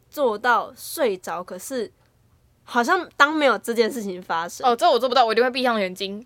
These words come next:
Speaker 2: 所以我睡着超明显。
Speaker 1: <laughs> 真的假的？
Speaker 2: 真的。我顶多就是这样子垂着睡着，但是我没有办法就是张着眼睛睡觉。
Speaker 1: 哦，哦，张-，张着眼睛睡觉。
Speaker 2: 因为有人可以啊，就是有人眼睛可以微张，然后在那边睡觉，我没有办法，
Speaker 1: 哦。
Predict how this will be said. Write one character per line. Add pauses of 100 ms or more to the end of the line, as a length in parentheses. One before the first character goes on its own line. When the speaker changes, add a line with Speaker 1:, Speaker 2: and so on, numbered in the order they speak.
(100)
Speaker 2:
所
以
我
睡
着
超
明
显。 (100)
Speaker 1:
<laughs>
真
的
假 (100)
的？
Speaker 2:
真
的。 (440)
我
顶
多
就
是
这
样
子
垂
着
睡
着，
但
是
我
没
有
办
法
就
是 (140)
张
着
眼
睛
睡
觉。 (760)
Speaker 1:
哦， (100)
哦， (400)
张-，
张
着
眼
睛
睡
觉。
Speaker 2:
因
为
有
人
可
以
啊， (280)
就
是
有
人
眼
睛
可
以
微
张，
然
后
在
那
边
睡
觉，
我
没
有
办
法，
Speaker 1:
哦。